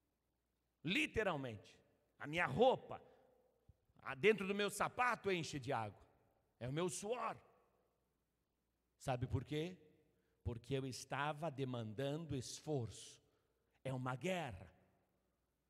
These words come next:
Jesus orou e clamou até que o seu suor se transformou em sangue.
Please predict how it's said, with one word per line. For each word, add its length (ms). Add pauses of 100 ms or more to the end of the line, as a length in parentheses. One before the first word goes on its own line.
(580)
Jesus 640
orou 520
e 60
clamou 720 (260)
até 300
que 120
o 60
seu 260
suor 640 (260)
se 160
transformou 640
em 60
sangue. 460